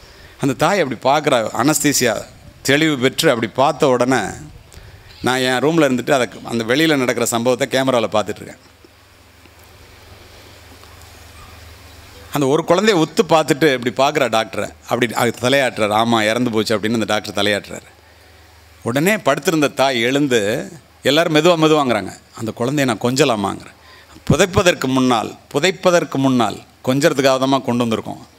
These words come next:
நீங்க வேணா தொட்டு பார்த்துட்டு மு-, உச்சி மோந்துட்டு கொடுங்கன்னு" சொல்லி அந்த nurse தூக்கி கொடுக்குது. தாயினுடைய சக்தி எவ்வளவு பெரியது என்று பாருங்கள். தாய் அந்த தூக்கி தோள்ல போட்டுட்டு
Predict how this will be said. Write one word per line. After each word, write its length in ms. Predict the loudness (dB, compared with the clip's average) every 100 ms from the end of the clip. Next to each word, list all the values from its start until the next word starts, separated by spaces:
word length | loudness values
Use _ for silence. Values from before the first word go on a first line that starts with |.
| -20 -14 -4
நீங்க 260 | 0 2
வேணா 120 | 0
தொட்டு 240 | 0 0 2
பார்த்துட்டு 340 | 0 0 -2
மு-, 200 | -2 -2
உச்சி 240 | -4 -4 -2
மோந்துட்டு 280 | -2 -4 -6
கொடுங்கன்னு" 300 | -6 -2 -2
சொல்லி 220 | -2 -2
அந்த 160 | 0 0
nurse 260 | 0 -2 -4
தூக்கி 200 | -6 -6
கொடுக்குது. 360 | -8 -8 -10 -14 -20 -20 -20 -20 -20 -20 -20 -20 -20 -20 -20 -20 -20 -20 -16 -4
தாயினுடைய 540 | -2 0 0 0 0
சக்தி 420 | 0 -2 -6 -4 -4
எவ்வளவு 300 | 0 0 0
பெரியது 340 | -2 0 -2
என்று 180 | -4 -4
பாருங்கள். 400 | -4 -4 -6 -16 -20 -20 -20 -20 _ -20 -6
தாய் 280 | 0 0 0
அந்த 140 | 0
தூக்கி 260 | -2 -2 -2
தோள்ல 320 | 0 0 0 -2
போட்டுட்டு 260 | -4 -6